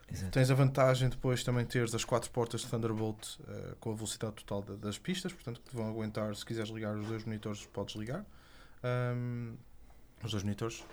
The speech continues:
Speaker 2: os cinco, se quiseres ligar, podes ligar. Ah, pá, e pronto, tens as outras melhorias também que, que foram feitas agora, não é? Na questão do som, a questão do ecrã, aquela cena do True Tone,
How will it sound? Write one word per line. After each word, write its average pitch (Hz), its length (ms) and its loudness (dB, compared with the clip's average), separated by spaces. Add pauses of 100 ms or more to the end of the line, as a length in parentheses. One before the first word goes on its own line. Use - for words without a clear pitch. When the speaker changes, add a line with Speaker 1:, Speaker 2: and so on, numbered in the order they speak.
Speaker 2:
os - 120 -10
cinco, 98 200 -6 (140)
se - 160 -12
quiseres 101 300 0
ligar, 101 260 0
podes 101 260 -4
ligar. 107 280 -4 (540)
Ah, 120 240 -2 (280)
pá, - 220 -12
e - 340 -12
pronto, 110 260 -8 (100)
tens 95 220 -4
as 98 60 -4
outras 101 260 -4
melhorias 98 320 -4
também 98 260 -4
que, - 240 -14
que - 80 -14
foram 101 200 -2
feitas 101 380 -2
agora, 92 280 -2
não 92 120 -4
é? - 20 -4
Na 95 120 -6
questão - 260 -6
do 87 60 -6
som, 123 340 0
a 107 40 0
questão 95 240 -2
do 95 120 -2
ecrã, 98 400 -2
aquela 95 340 -6
cena 95 240 -4
do 95 100 -4
True 98 180 -6
Tone, 151 240 -4